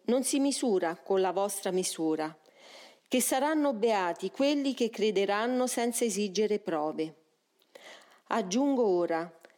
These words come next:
che la profezia può avere dei periodi di ripetizione o di apparente negazione, che poi invece risultano essere unicamente una prova data da Dio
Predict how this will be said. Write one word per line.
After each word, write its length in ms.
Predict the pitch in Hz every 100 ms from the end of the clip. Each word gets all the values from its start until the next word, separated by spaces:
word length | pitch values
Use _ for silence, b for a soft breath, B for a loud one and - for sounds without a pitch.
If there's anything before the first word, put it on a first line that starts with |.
| _ _
che 160 | 226
la 140 | 220 208
profezia 920 | 214 208 247 247 - 185 165 160 - -
può 140 | 233
avere 400 | 233 262 269 247
dei 140 | 190 196
periodi 680 | 220 220 262 247 202 202
di 240 | 175 240 -
ripetizione 1120 | 214 277 285 269 247 226 - 196 170 165 170 170 B B -
o 140 | 240
di 140 | 214
apparente 640 | 269 269 269 277 294 277 277
negazione, 920 | 254 233 226 - - 165 160 165 165 B B B B
che 160 | 233
poi 340 | 220 - 277 220
invece 560 | 226 214 202 170 -
risultano 680 | 175 196 - 233 - 185 180
essere 480 | 190 214 - 226 196
unicamente 800 | 180 180 190 185 220 254 247 190
una 260 | 185 185
prova 560 | 185 247 254 269 247 240
data 440 | 175 202 220 220
da 140 | 165 175
Dio 500 | 160 196 247 262